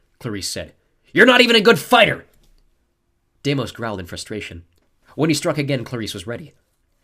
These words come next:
She disarmed him and stabbed him in the shoulder, not deep but enough to hurt even a godling. He yowled in pain and began to glow. Look away! I told Clarice.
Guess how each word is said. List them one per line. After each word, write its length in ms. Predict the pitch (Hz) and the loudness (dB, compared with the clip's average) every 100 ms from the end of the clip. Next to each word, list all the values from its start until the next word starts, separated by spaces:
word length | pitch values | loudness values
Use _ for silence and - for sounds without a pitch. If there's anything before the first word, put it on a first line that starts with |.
| _ | _
She 160 | - | -4
disarmed 380 | 160 151 156 147 | 0 0 -2 -2
him 100 | 135 | -4
and 100 | 120 | -4
stabbed 280 | - 139 113 | -6 -6 -6
him 80 | 101 | -8
in 40 | |
the 60 | 92 | -12
shoulder, 400 | - 120 95 85 _ _ _ - | -10 -10 -12 -16 _ _ _ -4
not 260 | 151 117 | -4 -4
deep 220 | 143 127 | -6 -6
but 100 | 120 | -8
enough 160 | 120 113 | -8 -10
to 80 | 98 | -10
hurt 240 | - 120 - | -8 -8 -8
even 160 | 104 | -14
a 40 | 95 | -12
godling. 440 | 113 110 92 85 _ _ _ _ _ _ _ _ | -10 -10 -12 -16 _ _ _ _ _ _ _ _
He 120 | 127 | -10
yowled 300 | 113 120 95 | -6 -6 -6
in 100 | 95 | -12
pain 300 | 87 131 104 | -14 -12 -12
and 80 | 87 | -12
began 200 | 85 92 | -12 -14
to 80 | 87 | -12
glow. 360 | 107 113 85 _ _ _ _ _ _ | -10 -10 -10 _ _ _ _ _ _
Look 140 | 170 240 | -2 2
away! 440 | 277 294 185 - _ _ _ _ - | 8 8 8 0 _ _ _ _ -14
I 80 | |
told 240 | 110 104 95 | -10 -10 -10
Clarice. 420 | 104 95 82 | -14 -14 -16